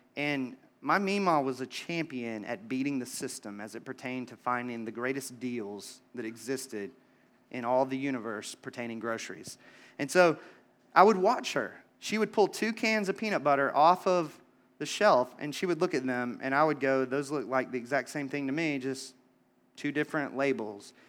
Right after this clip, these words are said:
And she would study them. And she would study the, the label, the pricing label underneath. She would look at it by the ounce, and then she would set one of them down and hang on to the other one, but she wasn't done yet. Then she would pick up different sizes of that brand,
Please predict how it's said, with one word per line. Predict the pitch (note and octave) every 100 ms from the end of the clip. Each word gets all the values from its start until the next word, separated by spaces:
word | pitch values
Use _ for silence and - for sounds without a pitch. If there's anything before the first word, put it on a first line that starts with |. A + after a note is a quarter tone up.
| - -
And | A#2
she | -
would | G3+ - - - _
study | - - A3 E3+
them. | B2 G#2+ G2 A2 C3 _ _ _ _ _
And | D3+
she | -
would | F3+ -
study | - - G3 G#3 G3+ F#3 - -
the, | D#3 E3 D#3+ C3+ -
the | D3
label, | D3 D#3 F3+ F#3
the | D3+
pricing | C#3 F3 F3 F3+ F3
label | E3+ F3 E3
underneath. | E3 D#3 C#3+ D3+ F3+ F#3 - -
She | -
would | E3
look | D#3+ G3
at | F#3+
it | D#3+
by | F#3
the | D#3+ - D3
ounce, | D#3 G#3 G3+ - - - - _ _ _ -
and | F#3
then | A3
she | G#3+
would | G#3+ F#3+
set | - A3 E3
one | F3+ A#3
of |
them | G#3+ A3+
down | F#3 G#3 G3 F3 F3+ F3+
and | E3+ E3 D#3 -
hang | G3 G#3
on | G#3+ G#3+
to | A3
the | F#3+ A3
other | G3
one, | F3 E3 E3 - -
but | G#3
she | C4+
wasn't | B3+ A3+ G3
done | C4+ A3
yet. | C3
Then | E3+ D4+
she | D4+
would | B3+
pick | - A#3
up | F3+
different | A#3+ G#3+ D#3+
sizes | - A3+ C4 F3+ F#3
of | G3 E3+
that | D#3+ E3
brand, | A3+ C#4 B2